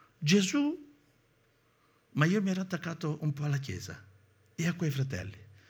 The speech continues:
Per quanto tempo? Fino a quando lo Spirito Santo si è rivelato e ha rivelato veramente chi è il Signore.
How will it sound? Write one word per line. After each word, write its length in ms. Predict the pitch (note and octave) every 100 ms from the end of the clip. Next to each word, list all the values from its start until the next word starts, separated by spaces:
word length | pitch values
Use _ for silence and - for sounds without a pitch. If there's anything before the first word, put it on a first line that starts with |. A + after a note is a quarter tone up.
| - _
Per 140 | - C#3
quanto 280 | C3 A2
tempo? 380 | G#2 F2 - - - -
Fino 220 | - A2+
a 40 |
quando 460 | A2 G#2+ F2 D2+ F#2 - - - -
lo 100 | A2
Spirito 380 | - G2+ G2
Santo 380 | G2+ G2 F#2+ -
si 140 | F#2+ B2
è 60 |
rivelato 680 | A2 G2+ G2 F2+ F#2 - F2+ - _ _ _ _ _ _ _
e 160 | - B2+
ha 80 | A2
rivelato 540 | A2+ G#2+ G#2 F#2+ G2+
veramente 480 | G2 G2 G2 F#2+ F#2
chi 160 | F#2 F#2+
è 120 | D#2
il 140 | G#2+ F2
Signore. 440 | - F2 D2+ -